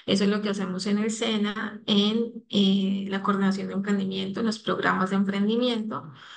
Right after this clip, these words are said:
Y realmente, vuelvo y les digo, de, de verdad muy importante para nosotros que conozcan este modelo, si tienen dudas, inquietudes, si quieren conocerlo, acá estamos atentos, dispuestos a, a generar todas las redes que se puedan generar con estos espacios,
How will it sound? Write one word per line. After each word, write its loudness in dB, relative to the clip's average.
Y 2
realmente, 0
vuelvo 2
y 0
les 0
digo, 0
de, -4
de -4
verdad 0
muy 2
importante -4
para 0
nosotros -2
que -4
conozcan 2
este -6
modelo, -2
si -6
tienen 2
dudas, -2
inquietudes, 2
si -8
quieren -4
conocerlo, 0
acá 2
estamos 0
atentos, -2
dispuestos -2
a, -4
a 2
generar 4
todas 2
las -4
redes 2
que -10
se -6
puedan 0
generar 0
con -2
estos -4
espacios, 0